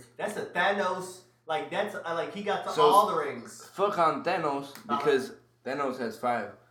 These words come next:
Speaker 1: I think he has six, right?
Speaker 2: We're Thanos plus one. No, Thanos has five,
Speaker 1: Is it
Speaker 2: motherfucker.
Speaker 1: five stones? It's reality.
Speaker 2: Did you not watch the movie?
Speaker 1: Yeah, but, like, how much was it? It was reality,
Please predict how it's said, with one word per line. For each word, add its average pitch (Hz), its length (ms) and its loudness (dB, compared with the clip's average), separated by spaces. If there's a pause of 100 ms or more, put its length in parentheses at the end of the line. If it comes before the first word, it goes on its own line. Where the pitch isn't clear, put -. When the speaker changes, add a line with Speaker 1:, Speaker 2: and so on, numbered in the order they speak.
(460)
Speaker 1:
I 120 60 -16
think 160 200 -14
he 151 60 -10
has - 200 -10
six, - 220 -16
right? 180 120 -12
Speaker 2:
We're 135 200 2
Thanos 139 560 -4
plus 120 260 -8
one. 104 180 -14 (140)
No, 139 160 -8
Thanos 175 340 -2
has - 380 -8 (180)
five, - 320 0
Speaker 1:
Is 175 60 -8
it 175 40 -12 (240)
Speaker 2:
motherfucker. - 160 -4
Speaker 1:
five - 260 0
stones? 202 340 -2
It's 139 160 -8
reality. 208 720 -4 (300)
Speaker 2:
Did 233 120 -12
you 349 80 -6
not 330 200 2
watch - 180 -6
the 294 80 -10
movie? 359 380 -6
Speaker 1:
Yeah, 240 260 2
but, 208 100 2
like, 277 140 -2
how 233 140 4
much 233 200 0
was 247 180 0
it? 147 40 -6
It 139 100 -8
was 120 80 -10
reality, 226 680 -2